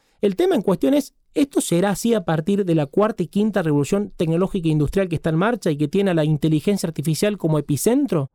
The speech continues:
¿Habrá algo distinto frente a esta evidencia histórica que podemos sostener? Y para eso,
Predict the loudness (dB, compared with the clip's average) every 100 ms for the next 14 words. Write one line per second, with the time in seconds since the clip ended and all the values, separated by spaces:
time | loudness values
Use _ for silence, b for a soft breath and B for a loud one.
0 | _ -2 0 2 2 2 2 0 -4 2
1 | 4 4 2 0 0 0 -2 0 0 2
2 | 0 -2 0 2 2 0 -4 -2 0 0
3 | 0 0 2 2 0 -2 -2 0 0 0
4 | -2 0 0 -2 -6